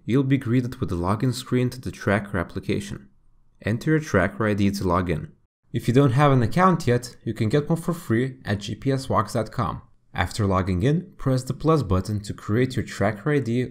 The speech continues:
which will be used to log in to the Tracker application. Please leave the server unchanged, unless you've configured your Tracker to use a different server. For demonstrational purposes,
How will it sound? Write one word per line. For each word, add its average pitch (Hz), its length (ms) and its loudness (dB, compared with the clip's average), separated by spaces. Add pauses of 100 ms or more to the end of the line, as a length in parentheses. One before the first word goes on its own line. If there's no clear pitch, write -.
which - 260 -8
will 135 160 2
be 127 120 0
used 117 360 -2
to 101 80 -4
log 85 280 -2
in 104 140 0
to 101 100 -4
the 85 100 -2
Tracker 98 460 -2
application. 87 680 -4 (680)
Please 185 340 2
leave 135 160 2
the 113 80 0
server 110 500 2
unchanged, 90 680 -2 (120)
unless 95 340 -2
you've - 160 -8
configured 156 520 -2
your 131 80 -8
Tracker 131 440 -2
to - 220 -8
use 95 160 -2
a 127 60 -2
different 101 360 -2
server. - 520 -4 (1800)
For 104 220 -2
demonstrational 92 760 0
purposes, - 640 0